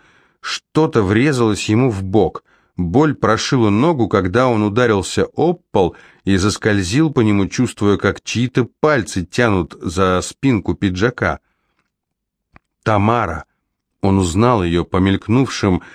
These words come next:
перед глазами чёрным волосам и жёлтому платью, а в следующий миг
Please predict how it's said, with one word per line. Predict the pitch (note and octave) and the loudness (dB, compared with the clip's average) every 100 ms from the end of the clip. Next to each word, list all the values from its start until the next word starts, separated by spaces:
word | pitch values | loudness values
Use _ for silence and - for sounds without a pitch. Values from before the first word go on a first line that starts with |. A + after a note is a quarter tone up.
| - | -10
перед | - G2+ F#2 | -2 0 0
глазами | F#2 G2 F#2 B2 B2 | 0 0 2 0 -2
чёрным | F#2+ - B2+ G#2 G2 F2+ | -4 -2 0 0 0 0
волосам | F#2 F#2 - D#3 C#3+ - _ _ | 0 0 -2 -2 -2 -6 _ _
и | F#2+ | -4
жёлтому | E2+ G#2+ C3 - A#2+ A#2 | 0 2 0 2 0 2
платью, | - C3+ G#2 - E2 C#2+ _ _ _ _ - | 0 0 0 -4 -8 -8 _ _ _ _ -2
а | G2 | -2
в | F2+ | 0
следующий | A#2+ B2 F#2+ - F#2+ | -2 0 0 0 0
миг | F#2+ D3 E3+ | 2 2 -2